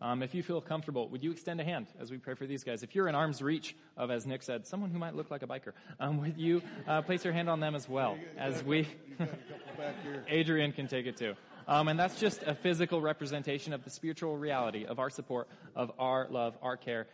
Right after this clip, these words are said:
Speaker 1: and the anointing of the Holy Spirit as we
Speaker 2: And you got
Speaker 1: pray over
Speaker 2: three
Speaker 1: them.
Speaker 2: riders right here. You're leaving tomorrow to go back to Oregon, right? All right, you pray for their safety. Keep the shiny side up, right? All right.
Speaker 1: All right, let's bow our heads in prayer.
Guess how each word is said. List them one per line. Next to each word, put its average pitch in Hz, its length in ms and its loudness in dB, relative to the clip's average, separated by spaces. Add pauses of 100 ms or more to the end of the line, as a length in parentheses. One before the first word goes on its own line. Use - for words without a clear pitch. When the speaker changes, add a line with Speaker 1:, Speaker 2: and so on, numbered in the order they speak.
(140)
Speaker 1:
and 120 180 -4
the 120 80 0
anointing 120 320 -4
of 113 80 -6
the 113 60 -8
Holy 113 160 -4
Spirit 104 260 -8
as 95 100 -12
we 123 100 8
Speaker 2:
And 127 60 12
you 135 60 12
got 135 120 12
Speaker 1:
pray - 20 6
over 135 80 2
Speaker 2:
three 147 120 10
Speaker 1:
them. 139 100 10
Speaker 2:
riders 127 360 8
right 123 180 6
here. 131 160 8
You're 120 180 8
leaving 143 240 8
tomorrow 139 280 8
to 123 80 6
go 123 80 2
back 127 280 4
to 135 60 6
Oregon, 127 360 8
right? 143 240 4 (600)
All 113 60 4
right, 107 220 4
you 107 100 0
pray 120 200 6
for 98 120 0
their 110 140 4
safety. 98 440 2 (380)
Keep 135 180 4
the 127 60 0
shiny 135 320 6
side 123 280 4
up, 104 200 2 (480)
right? 120 260 4 (760)
All 101 80 0
right. 107 240 0 (400)
Speaker 1:
All 113 60 2
right, 107 220 2 (180)
let's 147 220 0
bow 135 160 4
our 131 100 4
heads 117 340 -2 (220)
in 113 100 -10
prayer. 101 220 -4